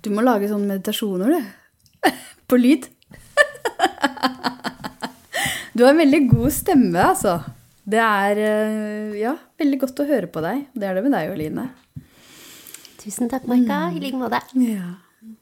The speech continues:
Speaker 1: Så dette er et sånt tema som er litt sånn, hmm, kan være litt sånn,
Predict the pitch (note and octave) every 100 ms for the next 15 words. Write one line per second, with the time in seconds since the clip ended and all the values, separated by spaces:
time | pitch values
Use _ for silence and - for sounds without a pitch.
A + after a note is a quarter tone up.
0 | _ - - - - _ _ - C#4 E4
1 | - - A#3 C4 A#3 G3 F#3+ G#3 A#3 B3
2 | G#3 G#3 - G#3 F#3+ E3+ F#3 G3 A#3 G3
3 | F#3+ G3+ - F3+ F3+ F3 - - D#4 C4+
4 | G3+ D3+ D#3+ - _ _ _ _ - D#4+
5 | D4 C4+ B3+ A#3